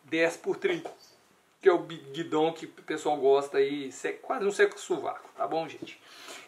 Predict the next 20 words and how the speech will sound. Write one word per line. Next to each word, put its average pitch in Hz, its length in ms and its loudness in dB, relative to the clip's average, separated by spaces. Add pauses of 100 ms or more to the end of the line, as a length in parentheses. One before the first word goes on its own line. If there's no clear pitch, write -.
(140)
E 262 200 4
por 320 340 6
último, 277 560 2 (220)
o 233 140 -6
garfo, 202 600 10 (160)
não 175 220 0
é 165 60 0
esse 156 180 -4
aqui, 190 300 -4
tá - 180 6
bom, 185 200 4
gente? 160 460 -6
Eu 151 140 -8
não 151 160 -4
tenho 160 300 4
garfo 135 280 2
da 139 140 2
Master 139 300 -4
no 143 80 -8
momento, 156 500 -4